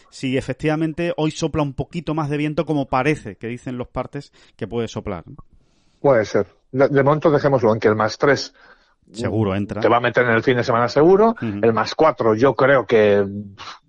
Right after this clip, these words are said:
Speaker 2: que va a tener bastantes probabilidades. Y, y bueno, si sacamos la, venga, la bola de cristal, pues el más cinco quizás esté luchando, ¿no?
Speaker 1: Esté
Speaker 2: Ahí
Speaker 1: luchando,
Speaker 2: en
Speaker 1: ¿no?
Speaker 2: esas,
Speaker 1: Ujú.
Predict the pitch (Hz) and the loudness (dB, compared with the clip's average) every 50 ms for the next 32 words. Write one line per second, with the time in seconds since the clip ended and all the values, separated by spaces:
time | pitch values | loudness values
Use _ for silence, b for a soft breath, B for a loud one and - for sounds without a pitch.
0 | _ _ _ - 131 120 110 117 127 - 127 123 123 117 110 - 139 127 - - | _ _ _ 0 0 0 2 0 0 2 2 2 2 0 0 -2 -4 -4 -2 2
1 | 147 131 131 139 151 151 165 165 - B B B B B B B B - - 131 | 2 4 6 6 6 4 4 2 -2 B B B B B B B B -2 0 2
2 | 131 131 127 123 127 123 123 123 127 127 123 127 127 127 123 117 - b b b | 4 6 6 6 6 6 6 4 4 4 4 4 4 2 2 0 -4 b b b
3 | b b _ - - 131 127 127 127 131 151 127 113 139 - 127 - 110 101 113 | b b _ -4 -2 2 2 4 4 4 2 2 0 -2 -4 -2 -2 -2 0 0
4 | 113 117 120 113 110 110 107 107 110 104 110 110 101 92 95 98 101 110 110 107 | 0 0 2 2 2 2 2 2 2 0 0 0 0 0 0 2 2 2 2 2
5 | 107 117 107 - - 117 123 127 117 - - 131 135 - - 131 117 107 98 - | 0 -2 -4 -2 -2 -2 0 -2 -4 -4 -6 -12 -10 -8 -6 -4 -4 -4 -4 -4
6 | 135 - 147 - - 127 - 127 - - - 151 120 123 120 - - 143 127 117 | -2 -2 -2 -2 -4 -4 -4 -4 -4 -2 -2 0 2 2 0 0 0 -2 -2 -2
7 | 107 107 104 110 117 120 107 104 101 107 110 110 113 110 104 - 107 104 95 107 | -2 -4 -2 0 0 2 2 2 2 2 2 2 2 0 0 -2 -6 -8 -6 -4
8 | 117 110 107 95 95 92 | -4 -4 -4 -6 -8 -12